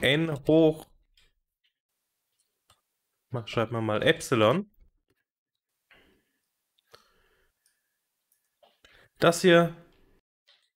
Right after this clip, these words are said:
gilt immer, egal wie groß unser Epsilon ist.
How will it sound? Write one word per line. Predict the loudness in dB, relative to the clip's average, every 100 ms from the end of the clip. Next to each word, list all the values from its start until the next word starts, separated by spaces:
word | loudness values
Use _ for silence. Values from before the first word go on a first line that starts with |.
| _
gilt | 0 0 -2 -12 _
immer, | 0 2 0 -4 -10 _ _ _ _ _ _
egal | -4 0 4 6 6 6 2 -4
wie | -6 -4
groß | -2 0 2 0 -2 -10 -16 _ _ _ _ _
unser | 0 0 2 2 2
Epsilon | -2 -6 -12 -10 -10
ist. | -14 -20 -20